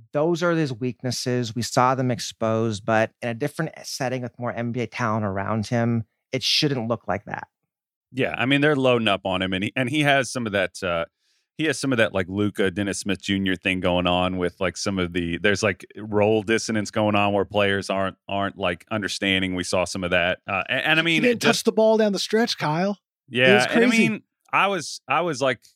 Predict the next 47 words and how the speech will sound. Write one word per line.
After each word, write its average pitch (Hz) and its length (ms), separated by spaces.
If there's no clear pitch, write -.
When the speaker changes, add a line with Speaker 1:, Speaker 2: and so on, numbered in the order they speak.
Speaker 2:
you 110 140
know, 104 100
tweeting 104 340
saying 107 260
that 98 120
I, 95 60
I 104 200
need, 101 360
I 117 100
need 113 260
you 101 140
to 92 140
kinda, 92 280
like, 87 360
you 104 140
know, 90 100
put - 320
your, 92 140
put - 300
your 95 160
offensive 92 500
muscles, 90 580
uh, 87 200
on 92 100
the 92 80
table 90 360
here 87 120
a 82 60
little 85 180
bit, 78 180
Cade, 85 300
and 85 100
just 90 140
saying, 87 220
like, 85 180
"All 92 80
right, 82 200
it's 87 120
my 87 240
ti-, - 220
it's 107 240
my 95 120
time." 139 220
But 104 120
I - 360
mean, 143 120
your, 135 120